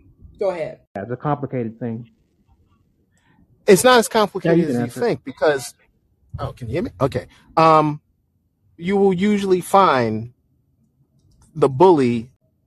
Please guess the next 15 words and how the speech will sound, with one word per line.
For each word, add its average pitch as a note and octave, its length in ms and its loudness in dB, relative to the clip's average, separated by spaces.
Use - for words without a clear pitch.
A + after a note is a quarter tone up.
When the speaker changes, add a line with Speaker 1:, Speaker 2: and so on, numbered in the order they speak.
Speaker 3:
the C#3 100 0
bullied B2+ 540 2
always C#3+ 440 2
usually B2 380 -6
becomes A2 460 -8
the A2 80 -8
bullied. A2+ 640 -2
Speaker 2:
Yeah. B2+ 240 -16
Speaker 3:
If C3 120 0
you F#3+ 220 0
were F#3 400 2
abused B2+ 840 -4
as A#2+ 200 -8
a A2+ 60 -12
child, G2+ 680 -2